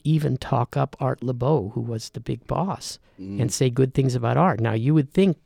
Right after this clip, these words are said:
Speaker 1: a D J like that, the king of the oldies but goodies,
Speaker 2: Mm-hmm.
Speaker 1: might kind of have some things about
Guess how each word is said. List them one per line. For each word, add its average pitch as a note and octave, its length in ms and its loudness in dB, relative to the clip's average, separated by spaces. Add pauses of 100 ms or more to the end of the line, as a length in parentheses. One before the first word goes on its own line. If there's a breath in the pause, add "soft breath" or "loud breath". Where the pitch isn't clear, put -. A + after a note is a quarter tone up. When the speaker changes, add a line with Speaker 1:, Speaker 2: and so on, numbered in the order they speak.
Speaker 1:
a A2+ 80 -8
D C#3+ 260 -4
J D#3 240 2
like D#3 240 2
that, G3 300 2
the - 80 -2
king F3+ 480 6
of E3 100 4
the D#3 120 2
oldies E3 300 4
but E3 180 2
goodies, F#3 420 4 (120)
Speaker 2:
Mm-hmm. G#2+ 400 -10
Speaker 1:
might D3 440 2 (500 soft breath)
kind C#3 300 4
of C3 220 0
have C3 280 2 (1080)
some B2 440 -4 (180)
things C3+ 400 0
about B2+ 300 2